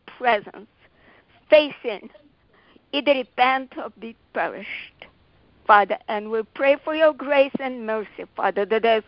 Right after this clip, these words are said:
souls will not go to the hell for the whole eternity, but they have to make a decision, Father. And Lord, we pray and ask for the confusion in the camp of the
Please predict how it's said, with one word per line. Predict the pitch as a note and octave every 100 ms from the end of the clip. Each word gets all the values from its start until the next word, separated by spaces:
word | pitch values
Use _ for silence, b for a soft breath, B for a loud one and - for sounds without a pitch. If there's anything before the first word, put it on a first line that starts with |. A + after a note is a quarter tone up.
| -
souls | C#4+ D#4+ -
will | D4+ D#4
not | D4+ C4+ A3+
go | C#4+ B3+ B3+ -
to | B3+
the | A#3+ A#3+ -
hell | - G#3 G#3 b b b -
for | G#3
the | G#3
whole | G3 G3
eternity, | A3 - - F#3+ G3 - - - b b b b _ -
but | G#3+ - - _ _ _ -
they | A#3+ A3+
have | - A3+ -
to | D4
make | A3 G3+ A3
a |
decision, | G#3 A3 F3+ G3+ G#3 -
Father. | - A3 - - _ _ _ _ _ _ _ _ _ - - - B B B B -
And | A3+ A#3 A#3
Lord, | C4 C#4 - -
we | B3+ - - -
pray | B3 B3 B3 -
and | A#3 A3+ - -
ask | A3 G#3+ - - - _ b -
for | A3+
the | A#3 -
confusion | G#3+ F3+ - B3+ C4 C4 C#4 C#4 C#4+ _ _ _ _ b b b -
in | A#3
the | A3+
camp | - - C#4+ B3+ B3+ A#3
of | G#3 G#3 F#3+
the | G#3 F#3+ F3+